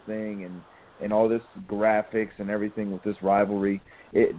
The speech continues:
at that point, you, you make it too theatrical. Now it just becomes a, a joke.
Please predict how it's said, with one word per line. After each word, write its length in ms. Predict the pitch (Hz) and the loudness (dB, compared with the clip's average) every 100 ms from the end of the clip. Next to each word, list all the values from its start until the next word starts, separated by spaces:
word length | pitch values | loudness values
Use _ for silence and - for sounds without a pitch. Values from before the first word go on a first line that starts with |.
| - | -4
at 140 | 127 127 | -2 2
that 220 | 139 - | 2 0
point, 280 | 156 131 90 | -6 -6 -8
you, 300 | 110 - - | -14 -14 -10
you 60 | 127 | -8
make 200 | 135 151 | -6 -8
it 100 | 139 | -10
too 120 | 156 123 | -10 -6
theatrical. 680 | 123 113 123 127 135 135 131 - - - - | -2 2 0 -2 -8 -6 -6 -10 -20 -20 -8
Now 200 | 113 127 | 0 0
it 80 | 127 | 0
just 160 | 127 | -8
becomes 380 | 120 110 127 117 | -14 -6 -6 -4
a, 220 | 113 - | -4 -4
a 60 | 104 104 | -6 -6
joke. 280 | 120 117 107 | 0 0 0